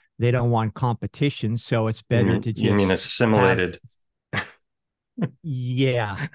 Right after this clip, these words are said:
Speaker 1: yeah.
Speaker 2: <laughs>
Speaker 1: So, uh, so osteopaths took the deal, "Hey, we're, you know, part of the A M A brethren now, and, you know, we can shoot drugs and do all that kind of stuff."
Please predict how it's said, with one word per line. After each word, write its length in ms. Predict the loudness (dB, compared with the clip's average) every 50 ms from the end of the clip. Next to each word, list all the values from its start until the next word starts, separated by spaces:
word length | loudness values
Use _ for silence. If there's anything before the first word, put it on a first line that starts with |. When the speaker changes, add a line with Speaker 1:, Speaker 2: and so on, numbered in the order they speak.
| -12 -6
Speaker 1:
yeah. 560 | -2 0 0 2 2 2 0 2 0 0 0 -2 -6
Speaker 2:
<laughs> 120 | -8 -8
Speaker 1:
So, 380 | -6 -4 0 0 2 2 2 0
uh, 340 | 0 0 -2 -4 -4 -6 -10 -14 -18
so 340 | -18 -6 -2 0 2 2 2
osteopaths 840 | 2 2 2 2 0 0 0 0 0 0 0 -2 -2 -2 -2 -4
took 220 | -4 -4 -4 -4 -4
the 80 | -8 -8
deal, 320 | -4 -2 0 0 0 0
"Hey, 300 | 0 -2 -2 -2 -2 -4
we're, 400 | -4 -4 -4 -2 -2 -2 -4 -6
you 140 | -6 -8 -8
know, 440 | -6 -4 -4 -4 -4 -4 -6 -8 -12 _ _ _ _ -8
part 220 | -4 -2 -2 -2
of 60 | -2
the 140 | -2 -2 -2
A 180 | 0 0 0 0
M 120 | 0 0
A 180 | 0 0 0 -2
brethren 680 | -2 -4 -2 -2 0 0 0 -2 -2 -2 -2 -2 -2 -2
now, 380 | -2 -2 -2 -2 -2 -2 -2
and, 320 | -2 -2 -4 -4 -6 -8 -8
you 140 | -6 -6 -4
know, 160 | -2 -2 -2
we 160 | -2 -4 -4 -4
can 160 | -4 -4 -4
shoot 340 | -4 -4 -4 -4 -4 -4 -4
drugs 520 | -4 -2 -2 0 0 -2 -4 -6 -8 -8
and 280 | -6 -6 -4 -6 -6 -6
do 200 | -4 -4 -2 -2
all 140 | -2 -2
that 200 | -2 -2 -4 -4
kind 320 | -6 -6 -8 -6 -4 -4 -4
of 80 | -4
stuff." 360 | -6 -6 -4 -2 -2 -2 -2